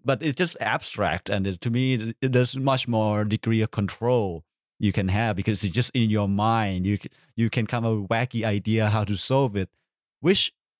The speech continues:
I think foster creativity, which is really important in research, especially in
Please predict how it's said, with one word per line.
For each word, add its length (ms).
I 100
think 340
foster 480
creativity, 1040
which 200
is 160
really 400
important 600
in 140
research, 540
especially 680
in 300